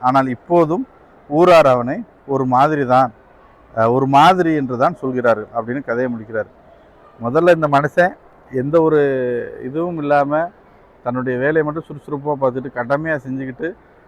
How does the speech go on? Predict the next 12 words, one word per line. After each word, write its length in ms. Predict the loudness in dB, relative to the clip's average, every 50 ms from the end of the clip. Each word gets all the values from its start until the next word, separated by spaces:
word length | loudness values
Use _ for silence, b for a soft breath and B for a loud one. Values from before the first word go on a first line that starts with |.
| _ -6
அஹ், 200 | -4 -4 -4 -4 -4 -4
மகிழ்ச்சியா 600 | -6 -4 -4 -8 -8 -6 -2 0 2 2 2 0
இருக்கும்போது 500 | -4 -8 -10 -10 -10 -6 -4 -4 -4 -6
இந்த 120 | -6 -6
ஊர் 280 | -4 -4 -4 -4 -4 -4
வந்து 380 | -4 -4 -4 -4 -2 0 0
அவனை 280 | -2 -2 -4 -4 -4 -4 -4 -6 -10 -14 _ _ -20 _ _ _
ஒரு 140 | -6 -4 -2
மாதிரி 400 | 0 2 4 4 4 2 2 2
அவன் 240 | 2 2 2 0 -2 -2
அப்படின்னு 200 | -4 -6 -8 -8 -10
சொல்லுச்சு. 320 | -10 -12 -12 -14 -14 _